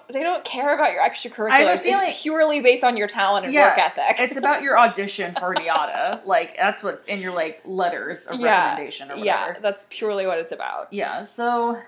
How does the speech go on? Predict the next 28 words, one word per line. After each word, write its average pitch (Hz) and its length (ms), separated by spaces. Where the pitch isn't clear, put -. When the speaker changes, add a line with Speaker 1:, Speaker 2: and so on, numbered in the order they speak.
Speaker 2:
on 233 140
top 254 180
of 240 120
all 277 220
that, 160 420
b-, 190 60
the, 185 340
the 196 100
Congress 220 680
election 185 360
is 175 100
happening 156 400
with 156 140
Bert's 170 280
dad, 131 480
Kurt's 185 280
dad, 85 360
not 156 140
Bert's 104 200
dad. 110 300
Speaker 1:
Bert 214 240
Speaker 2:
Kurt 202 100
Speaker 1:
is 196 120
the 190 100
dad. 113 240
Speaker 2:
Bert 208 220
is 180 160
dad. 95 320